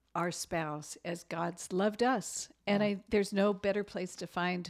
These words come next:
Speaker 1: what that looks like than First Corinthians thirteen, four through seven.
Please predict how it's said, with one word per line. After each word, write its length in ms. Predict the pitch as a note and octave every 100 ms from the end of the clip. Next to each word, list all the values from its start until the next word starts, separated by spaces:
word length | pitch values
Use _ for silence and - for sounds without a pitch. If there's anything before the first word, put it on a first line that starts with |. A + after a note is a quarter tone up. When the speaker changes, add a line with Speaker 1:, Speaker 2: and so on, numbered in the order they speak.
| -
Speaker 1:
what 160 | E3+
that 180 | - D#3+
looks 260 | E3 F3 -
like 260 | D#3 E3+ -
than 320 | E3 E3 F3+ - - - -
First 300 | - F3+ -
Corinthians 540 | - F3+ F3 G3+ G3 -
thirteen, 580 | G3 F#3+ - A#3+ G#3
four 260 | D#3 - E3+
through 200 | F3 F#3
seven. 480 | F3+ - F3 F#3+